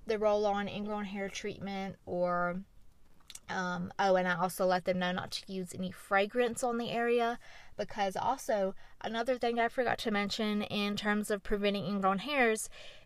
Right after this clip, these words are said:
is you also want to moisturize. So that hair follicle needs to be hydrated, or the hair shaft needs to be hydrated, the skin needs to be hydrated,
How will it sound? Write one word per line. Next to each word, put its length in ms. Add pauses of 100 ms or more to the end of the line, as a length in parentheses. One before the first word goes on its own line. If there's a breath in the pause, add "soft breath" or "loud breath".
is 200
you 140
also 480
want 300
to 160
moisturize. 960 (300 loud breath)
So 160
that 180
hair 540 (120)
follicle 680
needs 240
to 80
be 140
hydrated, 760
or 80
the 80
hair 220
shaft 400
needs 160
to 80
be 80
hydrated, 480
the 40
skin 340
needs 200
to 80
be 140
hydrated, 640